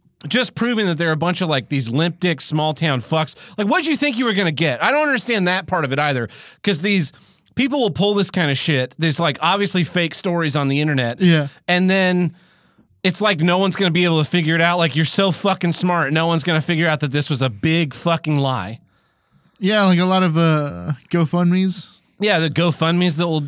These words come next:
Speaker 1: will do this shit. Oh, yeah, we're, we're, this
Speaker 2: I
Speaker 1: is
Speaker 2: would, man, I would,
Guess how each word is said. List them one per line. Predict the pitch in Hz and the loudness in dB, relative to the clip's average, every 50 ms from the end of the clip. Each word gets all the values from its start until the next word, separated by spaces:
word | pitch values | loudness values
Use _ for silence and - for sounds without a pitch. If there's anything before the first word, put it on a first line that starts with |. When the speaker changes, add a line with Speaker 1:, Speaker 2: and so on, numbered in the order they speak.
| 160 170 | -4 -4
Speaker 1:
will | 156 | -2
do | 131 147 165 165 | 0 0 0 2
this | 156 165 151 | 2 0 0
shit. | - - 180 170 170 160 151 | 0 0 0 0 0 0 0
Oh, | 160 165 175 | 0 0 0
yeah, | 202 240 240 214 190 | 2 2 2 2 2
we're, | 175 170 190 190 202 | 0 0 -2 -2 -2
we're, | 202 196 196 | -2 -2 0
this | 190 220 | 2 2
Speaker 2:
I | 247 | 4
Speaker 1:
is | 247 | 4
Speaker 2:
would, | 240 220 170 147 151 - - 202 | 4 2 2 0 -4 -8 -2 2
man, | 180 185 208 202 196 175 | 2 4 4 6 4 4
I | 156 180 202 | 4 4 4
would, | 196 190 175 160 160 185 | 4 2 2 0 -2 -8